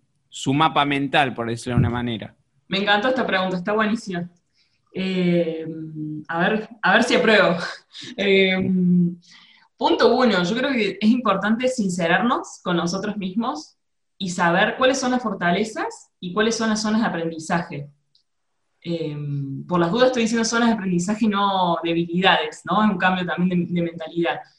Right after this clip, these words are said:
Speaker 2: Hay cosas que a lo mejor también tener en claro no nos interesan aprender. Por ejemplo,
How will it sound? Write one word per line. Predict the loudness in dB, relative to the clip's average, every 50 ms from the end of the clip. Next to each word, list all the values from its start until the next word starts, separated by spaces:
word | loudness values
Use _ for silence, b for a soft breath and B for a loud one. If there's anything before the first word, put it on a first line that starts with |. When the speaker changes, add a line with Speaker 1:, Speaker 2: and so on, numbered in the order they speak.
| B _ _
Speaker 2:
Hay | 0 2 2
cosas | 0 -2 -2 -4 -2
que | -2 -2
a | 0
lo | 0
mejor | -2 0 0 0 0 0
también | 0 -2 -2 0 -2 -2 -2 -4 -6 -8
tener | -4 -4 -2 0 0
en | 0 0
claro | 2 2 4 4 4 2 2
no | 2 0 2
nos | 2 0 0
interesan | 0 -2 -4 -6 -4 -4 -4 -4 -4
aprender. | -4 -6 -6 -4 0 0 0 0 -2 -6 -6 -4
Por | -2 -2
ejemplo, | 0 0 2 0 0 0 -2 -6 -8 -10 -10